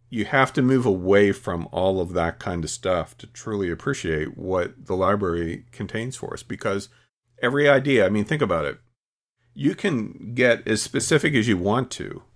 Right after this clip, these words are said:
uh, when it comes to this information. You want to write a new book? Fine. The book already exists in the library. Just tap into it, plug into it. I've done that with book covers in the past. Didn't realize what I was doing.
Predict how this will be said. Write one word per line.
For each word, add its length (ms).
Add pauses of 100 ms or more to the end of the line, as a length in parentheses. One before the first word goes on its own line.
(120)
uh, 320
when 200
it 120
comes 240
to 40
this 240
information. 800 (400)
You 160
want 300
to 120
write 300
a 60
new 120
book? 440 (180)
Fine. 400 (380)
The 60
book 260
already 320
exists 880 (180)
in 200
the 80
library. 640 (920)
Just 220 (460)
tap 260
into 260
it, 80
plug 220
into 280
it. 220
I've 300
done 240
that 180
with 140
book 220
covers 480
in 100
the 80
past. 440
Didn't 200
realize 460
what 100
I 60
was 180
doing. 440